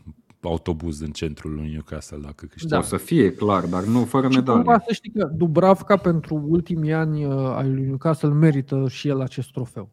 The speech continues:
Speaker 2: pentru că a fost în poartă în sezoanele grele. Ăsta n-a fost neapărat un sezon greu pentru Newcastle, e chiar un sezon foarte bun. Dar în
Speaker 3: Așa
Speaker 2: sezoanele
Speaker 3: e.
Speaker 2: grele a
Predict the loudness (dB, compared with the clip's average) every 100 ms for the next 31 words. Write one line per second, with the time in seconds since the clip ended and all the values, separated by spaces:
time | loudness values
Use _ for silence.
0 | -10 -8 -6 -2 -2 -2 -2 -2 -2 -4
1 | 4 4 4 0 2 2 0 -2 -6 -6
2 | -2 2 2 2 0 2 2 2 2 0
3 | 0 -2 -2 -4 -6 -6 -8 -6 -8 -6
4 | -4 -4 -4 -4 -8 -6 -6 -4 -6 -6
5 | -6 -6 -8 -8 -6 -6 -4 -8 -6 -6
6 | -6 -8 -20 -20 -10 -8 -4 -2 0 -2
7 | -4 -6 -4 -2 0 -2